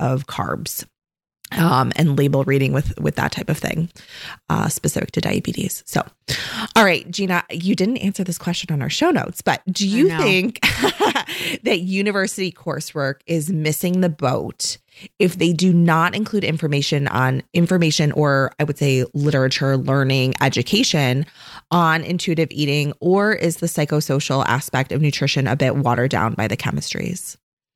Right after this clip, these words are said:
Speaker 2: I didn't understand the second part of the question because
Speaker 1: Yeah.
Speaker 2: it sort of, it's saying, or
Speaker 1: Science.
Speaker 2: You
Speaker 1: I mean
Speaker 2: answered the question. But is the psychosocial, which is in, more intuitive eating,
Speaker 1: Yeah.
Speaker 2: n-, watered down by chemistries?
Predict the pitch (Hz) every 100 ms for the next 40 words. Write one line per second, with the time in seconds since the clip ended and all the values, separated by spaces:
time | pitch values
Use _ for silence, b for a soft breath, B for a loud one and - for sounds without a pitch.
0 | _ _ _ 247 262 311 285 262 240 208
1 | 202 185 190 175 156 - 170 - - -
2 | 156 180 190 175 170 180 175 170 160 156
3 | _ - - 190 - 233 208 196 - 214
4 | 208 190 185 180 175 - _ _ _ _
5 | - 254 294 113 - 247 349 285 180 180
6 | 175 175 147 123 123 _ _ _ _ _
7 | _ _ _ _ _ - - _ _ 240
8 | 269 277 247 254 - 262 262 247 247 233
9 | 233 190 196 196 - - 185 - 156 180
10 | 170 185 180 175 - 156 139 139 160 131
11 | - _ _ _ _ 180 - _ 185 190
12 | 202 202 196 208 220 190 165 160 175 165
13 | 165